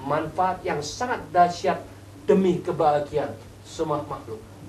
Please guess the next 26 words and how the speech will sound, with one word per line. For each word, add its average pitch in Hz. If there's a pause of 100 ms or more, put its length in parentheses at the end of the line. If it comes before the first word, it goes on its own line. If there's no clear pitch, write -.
Bila 143
mana 254
ini 240
bisa 185
dijalankan 233
oleh 175
semua 320
makhluk 165
seperti 190
ini, - (460)
di 139
sanalah 165
yang 160
dikatakan 143 (720)
revolusi 185
mental 156 (240)
telah 180 (240)
kita 147
mampu -
jalankan. 190 (320)
Jalan 185
terang, 190 (180)
sejahtera, 175 (240)
damai 165
dan 165
bahagia 151